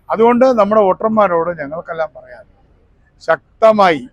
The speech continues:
ഈ പേടിച്ചു നിൽക്കുന്ന ശത്രുവിനെതിരെ ആഞ്ഞടിക്കുക.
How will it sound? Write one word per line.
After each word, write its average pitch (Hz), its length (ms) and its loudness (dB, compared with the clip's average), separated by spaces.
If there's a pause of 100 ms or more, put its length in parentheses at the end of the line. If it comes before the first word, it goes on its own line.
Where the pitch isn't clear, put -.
(220)
ഈ 170 60 -8 (100)
പേടിച്ചു 180 440 -2
നിൽക്കുന്ന 160 400 -12 (600)
ശത്രുവിനെതിരെ 156 680 -6 (160)
ആഞ്ഞടിക്കുക. 180 560 -4